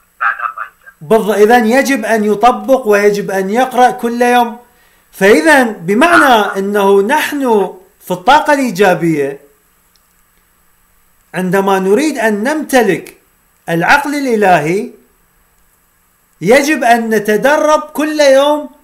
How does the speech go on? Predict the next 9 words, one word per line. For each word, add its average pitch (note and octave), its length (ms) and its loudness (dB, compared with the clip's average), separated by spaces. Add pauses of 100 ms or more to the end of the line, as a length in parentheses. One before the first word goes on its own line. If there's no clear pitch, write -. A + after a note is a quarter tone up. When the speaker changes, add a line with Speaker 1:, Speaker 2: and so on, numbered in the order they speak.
(180)
Speaker 2:
ونكتسب C#4 960 -2 (360)
العقل B3+ 540 -2
الإلهي، G#3+ 640 0
بحيث C4+ 520 0 (920)
نشعر C4+ 880 -2 (220)
أنه G#3+ 300 -2
ليس D4 340 0
هناك B3+ 680 -2
أي D4+ 340 -2